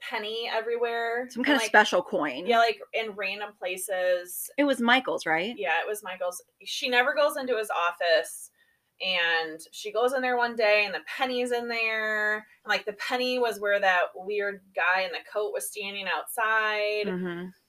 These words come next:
Speaker 1: And she starts noticing little things. She, like, will walk around the house, and she sees a picture of, like, her and Michael on their wedding day, and she just will start, like, staring at it, and then all of a sudden she'll feel a chill,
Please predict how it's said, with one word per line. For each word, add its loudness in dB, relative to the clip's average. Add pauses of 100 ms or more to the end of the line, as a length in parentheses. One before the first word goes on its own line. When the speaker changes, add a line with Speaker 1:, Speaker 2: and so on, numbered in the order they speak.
(260)
Speaker 1:
And -14
she -4
starts 2
noticing -2
little 2
things. 0
She, 0
like, 4
will 4
walk 8
around 2
the -2
house, 4
and -12
she -8
sees -2
a -2
picture 2
of, 4
like, 2 (300)
her 4
and 2
Michael 0
on 2
their -2
wedding -2
day, 2
and -4
she -12
just -6 (260)
will 8
start, 4 (220)
like, 4
staring 0
at 4
it, -4
and 0
then 0
all 6
of 0
a -4
sudden 0
she'll -4
feel 0
a 2
chill, 2